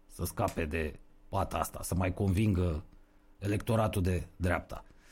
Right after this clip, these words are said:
Uh, sper ca următorul candidat al republicanilor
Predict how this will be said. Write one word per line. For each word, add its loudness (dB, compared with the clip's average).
Uh, -6
sper 2
ca 4
următorul 4
candidat 2
al 2
republicanilor 2